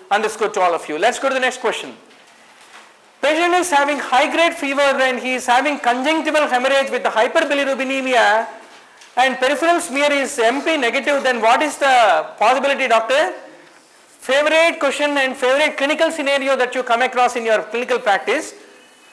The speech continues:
Leptospirosis caused by Leptospira icterohemorrhagica should never be forgotten. It is the rat's urine which is the one which is implicated. It is the typical Leptospira farmer with the history of walking in the fields in a barefoot,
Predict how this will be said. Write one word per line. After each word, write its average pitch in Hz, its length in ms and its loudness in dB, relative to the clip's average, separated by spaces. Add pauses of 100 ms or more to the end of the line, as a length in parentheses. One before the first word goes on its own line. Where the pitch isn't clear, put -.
(120)
Leptospirosis 294 1200 0
caused 247 320 2
by 247 80 2
Leptospira 247 720 0
icterohemorrhagica 254 1080 -2
should 208 220 -6
never 233 260 2
be 240 100 -2
forgotten. 214 520 2
It 196 100 -4
is 202 120 -2
the 185 100 0
rat's 240 480 0
urine 214 480 -4 (360)
which 233 140 -2
is 254 100 -2
the 226 80 2
one 240 160 4
which 233 120 -4
is 226 100 -4
implicated. 247 580 -2
It 240 140 -2
is 233 80 -2
the 226 100 0
typical 240 320 -4
Leptospira 214 760 0
farmer 247 640 2 (240)
with 214 120 -4
the 233 80 0
history 254 340 -4
of 233 180 2
walking 269 380 0
in 247 100 -6
the 214 100 0
fields 262 580 -4
in 208 120 -6
a 196 40 -4
barefoot, 233 680 -2